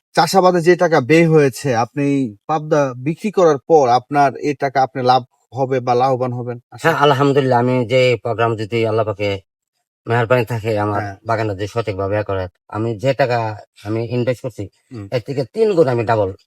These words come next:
Speaker 1: পাবেন বলে
Speaker 2: পাবো।
Speaker 1: আশাবাদী।
Speaker 2: আশা-, আশাবাদী।
Speaker 1: আচ্ছা, আপনি
Speaker 2: হ্যাঁ।
Speaker 1: যদি একটু বলতেন যে এই দুই, দুইশো বিশটা গাছ আছে এখানে, দুইশো বিশটা গাছ আপনার পরিচর্যা এই পর্যন্ত আপনার কত টাকা ব্যয় হয়েছে?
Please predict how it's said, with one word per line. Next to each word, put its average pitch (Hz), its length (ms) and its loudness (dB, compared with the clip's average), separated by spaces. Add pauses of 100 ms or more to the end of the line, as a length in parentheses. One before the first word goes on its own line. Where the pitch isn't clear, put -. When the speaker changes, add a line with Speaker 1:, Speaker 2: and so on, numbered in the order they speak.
(180)
Speaker 1:
পাবেন 131 300 4
বলে 139 80 2
Speaker 2:
পাবো। 131 120 6
Speaker 1:
আশাবাদী। 139 440 2
Speaker 2:
আশা-, - 100 -8
আশাবাদী। - 280 -8
Speaker 1:
আচ্ছা, - 140 2
আপনি 190 240 2
Speaker 2:
হ্যাঁ। 185 100 -2
Speaker 1:
যদি 185 200 0
একটু 180 200 -4
বলতেন 156 360 -2
যে 135 100 -4
এই 139 200 0
দুই, 156 240 -6 (300)
দুইশো 151 220 -2
বিশটা 143 360 -4
গাছ 127 300 -2
আছে 123 220 -8
এখানে, 113 260 -6
দুইশো 131 240 -6
বিশটা 143 260 -4
গাছ 117 400 0
আপনার 110 380 -4 (300)
পরিচর্যা 147 460 0
এই 165 100 2
পর্যন্ত 165 360 -2
আপনার 120 240 -2
কত 175 200 -6
টাকা 151 220 -6
ব্যয় 117 200 -4
হয়েছে? 104 280 -12